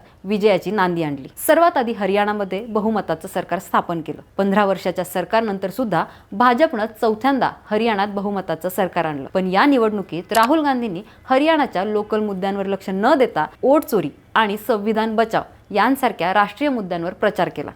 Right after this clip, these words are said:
याच गोष्टीचा काँग्रेसला सर्वाधिक फटका बसला. लोकल मुद्द्यांवर न बोलल्यानं आणि भाजपनं या निवडणुकीत राष्ट्रीय स्वयंसेवक संघासोबत मिळून काम केल्यानं भाजपनं राज्यात चौथ्यांदा सरकार स्थापन केलं. पण याच वेळेस झालेल्या झारखंड विधानसभा निवडणुकीत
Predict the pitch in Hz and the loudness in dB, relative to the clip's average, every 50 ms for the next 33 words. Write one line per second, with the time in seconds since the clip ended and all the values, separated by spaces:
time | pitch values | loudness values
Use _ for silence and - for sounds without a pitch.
0 | - - 175 170 175 190 254 240 233 208 214 208 208 - 180 160 - 147 190 - | -14 -8 0 4 6 6 6 4 4 2 0 0 0 -2 -6 -4 -4 -6 -6 -2
1 | - 226 202 202 208 220 233 233 - 170 196 220 - - - 233 220 220 226 220 | 0 0 2 2 2 -2 -2 -2 -2 -2 -2 -4 -4 -4 -2 0 2 2 2 2
2 | 190 180 214 - - 214 170 - - 156 147 143 139 - 139 - - - - 262 | 0 -2 -6 -4 -4 -4 -4 -2 -4 -4 -4 -4 -8 -10 -14 -18 -14 -6 -2 2
3 | 302 330 330 359 370 359 320 302 226 214 240 240 240 240 247 233 202 202 233 277 | 2 2 4 2 2 2 2 0 0 0 0 0 0 -2 -2 -2 0 0 2 2
4 | 233 220 196 196 180 165 160 151 147 - - - 156 196 208 180 165 170 - - | 2 2 0 0 -2 -4 -4 -6 -8 -10 -8 -4 -2 -2 -2 -2 -4 -6 -8 -14
5 | - - 185 180 180 196 196 214 262 254 254 240 208 196 185 190 233 294 294 269 | -20 -8 -4 -2 0 2 2 2 2 0 0 -4 -4 -2 2 2 2 4 2 2
6 | 240 233 220 220 196 - - 180 214 - - _ _ - 196 208 208 214 - - | 0 -2 -2 -4 -8 -8 -10 -12 -12 -12 -16 _ _ -4 0 2 2 0 0 -2
7 | 294 330 330 - 277 233 233 233 233 247 240 233 233 - 220 196 196 202 247 247 | -2 -2 0 0 0 0 0 -2 -2 -2 -2 -2 -2 -2 -2 0 2 2 2 2
8 | 254 226 202 208 214 208 196 190 190 196 - 190 185 190 196 196 - - _ - | 0 0 -2 -2 -4 -6 -6 -6 -6 -4 -2 -2 0 0 -2 -6 -12 -16 _ -2
9 | 233 220 226 254 269 208 175 190 - - - _ _ _ - 202 226 226 220 214 | 0 2 4 4 2 0 -2 -6 -10 -14 -20 _ _ _ -2 2 2 4 2 2
10 | 240 240 233 220 185 190 214 208 180 190 185 - 170 170 - - - _ _ _ | 0 -4 -4 -4 -6 -2 0 0 0 0 -2 -2 -4 -4 -6 -8 -14 _ _ _
11 | - 262 254 254 254 294 302 269 - 220 233 240 - 196 - - 160 185 190 - | 2 2 2 2 2 0 0 0 0 -2 -2 -2 -4 -4 -4 -4 -6 -6 -4 -4
12 | - 196 - - 160 156 - 151 - - - - 180 190 185 180 180 226 254 254 | -2 -2 -2 -2 -6 -8 -8 -10 -12 -10 -8 -6 -6 -2 2 4 4 4 4 2
13 | - 226 202 180 180 170 165 190 180 165 156 185 196 156 151 - - - - _ | 0 -2 0 0 0 -2 -2 -2 -2 -2 -2 -2 -2 -2 -4 -6 -8 -12 -20 _
14 | - 185 190 240 208 190 190 - 277 302 311 339 294 233 208 208 196 196 190 196 | -10 -4 0 2 2 2 2 0 0 2 2 2 2 0 0 -2 -2 -4 -4 -4
15 | 196 180 180 180 185 202 220 247 240 247 214 - - 180 | -2 -2 -2 -2 0 2 2 2 2 2 -2 -4 -6 -8